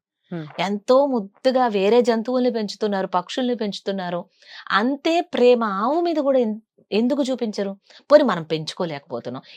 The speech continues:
Speaker 2: ఇవాళ అండి ఇంకొక విశేషం తెలుసా? రెండు అడుగుల లోపు ఉండేటువంటి గోవుల్ని కూడా
Speaker 1: కూడా.
Speaker 2: బ్రీడ్ చేశారు.
Speaker 1: అవును, అవును.
Speaker 2: So ఈజీగా మనం ఇంట్లో కూడా పెంచుకోవచ్చు అనేటువంటి విధంగా.
Speaker 1: అవును.
Speaker 2: ఈ వేరే వేరే జంతువుల్ని, పిల్లుల్ని, కుక్కల్ని అవి ఇవి పెంచుకోండి కాదనట్లేదు.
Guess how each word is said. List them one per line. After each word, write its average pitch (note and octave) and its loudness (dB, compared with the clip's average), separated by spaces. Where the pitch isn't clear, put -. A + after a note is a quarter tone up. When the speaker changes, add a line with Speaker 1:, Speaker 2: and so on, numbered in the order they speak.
Speaker 2:
ఇవాళ C4+ 0
అండి C#4+ -2
ఇంకొక A#3 -4
విశేషం G#3 -2
తెలుసా? E3 -10
రెండు A#3+ 2
అడుగుల C#4 2
లోపు C4+ 4
ఉండేటువంటి A#3+ 2
గోవుల్ని G#3+ -2
కూడా G3 0
Speaker 1:
కూడా. B3 4
Speaker 2:
బ్రీడ్ A3+ 4
చేశారు. D#3 -2
Speaker 1:
అవును, F#3 -6
అవును. F#3 -8
Speaker 2:
So C#4 6
ఈజీగా C#4 2
మనం B3+ -2
ఇంట్లో G#3 -2
కూడా C4+ 2
పెంచుకోవచ్చు A3+ 0
అనేటువంటి F3 -6
విధంగా. C#3+ -4
Speaker 1:
అవును. F#3+ -10
Speaker 2:
ఈ C4 -4
వేరే A#3+ 6
వేరే D#4 4
జంతువుల్ని, C4 0
పిల్లుల్ని, A#3 -2
కుక్కల్ని A3+ -4
అవి G#3+ -6
ఇవి A3+ -6
పెంచుకోండి E4 -2
కాదనట్లేదు. G3 -2